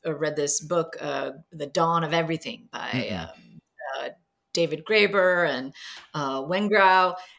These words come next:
Speaker 1: It's a beautiful book, um, but it's sweeping, right? And they go over two hundred thousand years of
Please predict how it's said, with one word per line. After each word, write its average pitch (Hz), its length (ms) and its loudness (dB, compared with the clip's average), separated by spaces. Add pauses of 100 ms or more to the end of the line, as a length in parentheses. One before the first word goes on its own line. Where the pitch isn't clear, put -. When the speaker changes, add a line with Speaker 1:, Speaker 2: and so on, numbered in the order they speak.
(120)
Speaker 1:
It's 196 280 2
a 165 140 -6
beautiful 208 520 4
book, 156 460 0
um, 151 560 -4
but 156 320 2
it's 165 260 0
sweeping, 185 920 2
right? 165 380 0
And 156 200 0
they 180 140 2
go 170 240 4
over 147 200 -2
two 208 400 -4
hundred 175 440 -6
thousand 165 720 -2
years 160 840 -10
of 139 200 -16